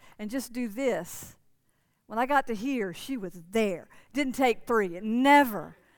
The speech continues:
And I never had to say anything. Her little girl, Emmy Jo, does not know how to count, evidently. <laughs> We speak to our children differently.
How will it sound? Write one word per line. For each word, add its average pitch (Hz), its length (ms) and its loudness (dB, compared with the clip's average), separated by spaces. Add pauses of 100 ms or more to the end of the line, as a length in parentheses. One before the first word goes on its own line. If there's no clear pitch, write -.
And 233 120 -2
I 269 60 2
never 403 280 2
had 466 80 0
to - 60 -10
say 381 320 2
anything. 208 680 -8 (360)
Her 339 280 4
little 370 160 0
girl, 339 540 2
Emmy 330 240 -4
Jo, 330 500 2 (320)
does 240 220 2
not 240 220 -2
know 240 140 -2
how 220 140 0
to 226 80 -2
count, 208 400 -8
evidently. 180 760 -8
<laughs> - 40 -20 (3000)
We 339 140 2
speak 403 300 2
to 480 140 2
our 330 140 8
children 330 480 -2
differently. 269 840 -4